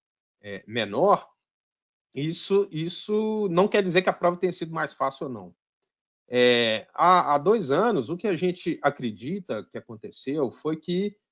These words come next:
é, teve um boom de, de residências do mec que foram abertas em dois mil e quatorze e que nós tivemos um número maior de residentes que são,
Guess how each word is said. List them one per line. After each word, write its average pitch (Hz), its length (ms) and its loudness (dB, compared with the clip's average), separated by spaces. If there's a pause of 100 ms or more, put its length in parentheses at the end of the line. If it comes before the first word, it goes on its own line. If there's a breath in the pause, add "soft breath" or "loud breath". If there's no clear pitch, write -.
(400)
é, 131 520 6 (500)
teve 185 340 4
um 202 180 0
boom 202 420 0
de, 147 320 -8
de 120 600 -8 (200)
residências 143 800 -2
do 113 160 -10
mec 131 360 0
que 123 80 -14
foram 127 220 -4
abertas 113 440 -8
em 110 80 -14
dois 104 180 -16
mil 107 120 -18
e 104 40 -20
quatorze 131 600 -2 (360)
e 247 60 -12
que 170 120 -2
nós 202 240 2
tivemos 196 580 0
um 190 40 -2
número 208 380 0
maior 156 540 -2 (460)
de 147 100 -6
residentes 170 760 2
que - 160 -10
são, 226 520 0